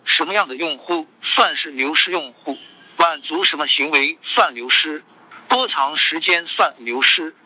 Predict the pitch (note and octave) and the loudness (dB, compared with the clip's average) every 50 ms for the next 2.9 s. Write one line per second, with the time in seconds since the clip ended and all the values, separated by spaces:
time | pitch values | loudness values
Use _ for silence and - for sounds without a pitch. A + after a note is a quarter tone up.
0 | _ _ _ - B3 B3 A#3 G#3+ G#3 F#3+ E3+ - - - C#3 C#3 D#3+ - E3 C3 | _ _ _ 0 0 0 0 0 0 0 0 -2 -2 -2 -2 -2 -2 -4 -6 -4
1 | A#2 - - - G3+ D3+ - - F3 D#3 - - - _ _ _ - D#3+ - - | -2 0 0 0 -2 0 2 2 2 2 -2 -6 -16 _ _ _ 0 2 2 2
2 | F3+ - - G#3 E3+ C3+ A#2+ A2+ A#2+ A#2+ - - - D3 C#3+ C#3+ C3+ - | 2 2 0 0 -2 -2 -6 -10 -10 -12 0 0 0 0 0 -4 -8 -10